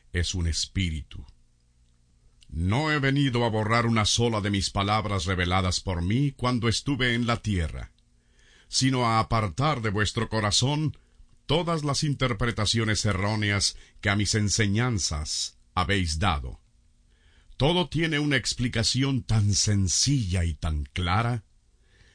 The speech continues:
pero es menester que para encontrarla el espíritu se adelante a meditar. He aquí una más de mis lecciones, mas para que la comprendáis mejor,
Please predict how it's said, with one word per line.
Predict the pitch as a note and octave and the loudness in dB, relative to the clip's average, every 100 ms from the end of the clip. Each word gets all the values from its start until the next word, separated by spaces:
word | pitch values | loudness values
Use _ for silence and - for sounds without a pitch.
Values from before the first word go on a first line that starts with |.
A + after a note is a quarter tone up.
| - | -16
pero | - E2+ | -8 -2
es | F#2+ F#2 | 0 2
menester | A2+ G#2 - B2 D3 | 2 2 2 2 2
que | E3 | -2
para | - B2+ A#2+ | -2 0 2
encontrarla | A#2 F#2 A2 G2 A#2 C#3 C3+ B2 F#2 - _ _ - | 0 0 0 2 0 2 2 0 -2 -8 _ _ -8
el | G2+ A2 | 0 2
espíritu | A2 - D#3+ E3+ A#2 - F#2 | 2 0 -2 0 -2 -2 -2
se | F#2+ | -2
adelante | F2 F2+ F#2+ F#2+ E2 | 0 0 0 0 -2
a | E2+ | -2
meditar. | E2+ E2 D2+ E2 C#2+ - _ - _ _ _ _ _ - _ _ _ _ | 0 -2 -4 -4 -6 -8 _ -20 _ _ _ _ _ -20 _ _ _ _
He | F#2 A2 | 2 4
aquí | A2+ - C#3+ | 4 2 0
una | C#3 B2 | 2 2
más | A#2 C3 A2 | 4 2 2
de | C3 | 0
mis | B2+ G#2 | 2 0
lecciones, | A#2+ - A2+ A#2+ F#2 C#2 - - - _ _ _ _ _ - | 0 0 2 2 2 -2 -6 -10 -14 _ _ _ _ _ -14
mas | - G2 F#2+ | -2 0 0
para | A#2 A2 | 0 0
que | - | 0
la | A#2+ | 0
comprendáis | - A#2+ A#2 A#2 A2+ C3+ C#3+ | 0 0 2 0 2 0 0
mejor, | A#2 A2 B2 C#3 D3 C3 | -2 -2 0 0 -2 -4